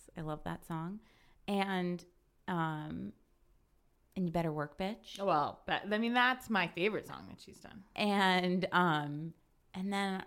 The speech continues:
Speaker 1: on Glory, I mean, I like Make Me. I'm trying to think if there would be, but I mean,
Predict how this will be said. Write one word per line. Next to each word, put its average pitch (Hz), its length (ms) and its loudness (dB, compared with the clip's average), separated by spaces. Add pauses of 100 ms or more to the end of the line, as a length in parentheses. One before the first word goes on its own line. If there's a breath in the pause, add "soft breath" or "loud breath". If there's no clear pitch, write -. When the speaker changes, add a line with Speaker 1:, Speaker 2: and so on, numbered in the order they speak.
Speaker 1:
on 175 140 -4
Glory, 175 720 -4 (180)
I 220 40 -10
mean, 233 180 -6
I 254 140 -8
like 226 260 -6
Make 165 260 -6
Me. 156 260 -8
I'm 190 120 -10
trying 226 260 -6
to 220 60 -14
think 175 260 -6
if - 160 -16
there 160 160 -8
would 156 160 -8
be, 156 260 -6 (420 soft breath)
but 269 100 0
I 277 80 2
mean, 269 200 2